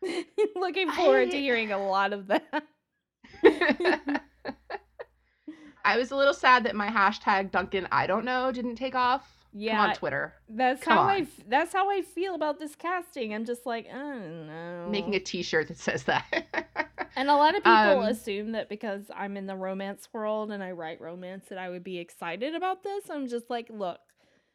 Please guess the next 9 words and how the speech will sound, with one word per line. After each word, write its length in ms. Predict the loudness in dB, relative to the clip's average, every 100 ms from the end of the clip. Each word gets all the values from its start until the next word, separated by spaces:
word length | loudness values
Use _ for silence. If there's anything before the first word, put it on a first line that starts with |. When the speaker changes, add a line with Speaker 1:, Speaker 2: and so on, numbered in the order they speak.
| _ -8
Speaker 1:
we 120 | -4
don't 280 | -2 -4 -2
all 200 | -4 -2
like 240 | -4 -6
the 80 | -12
same 360 | -8 -8 -8
things, 420 | -12 -12 -12 -14 -8
<laughs> 40 |
okay?" 640 | -4 -4 0 0 2 0